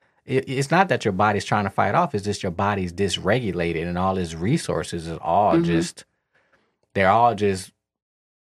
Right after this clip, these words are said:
Speaker 1: they're not used properly. That's why I tell people, "Come to Inception to get your resources back,"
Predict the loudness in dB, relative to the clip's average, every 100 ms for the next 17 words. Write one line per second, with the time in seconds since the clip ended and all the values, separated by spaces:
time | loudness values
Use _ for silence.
0 | _ -2 0 2 0 0 -2 -2 -2 0
1 | 4 4 2 -2 -2 2 0 2 0 -2
2 | -4 -4 -6 -4 -2 -2 -2 -4 -2 -4
3 | -4 -6 -4 -4 -2 -4 -2 2 2 2
4 | -2 -2 -4 -4 0 0 -2 -8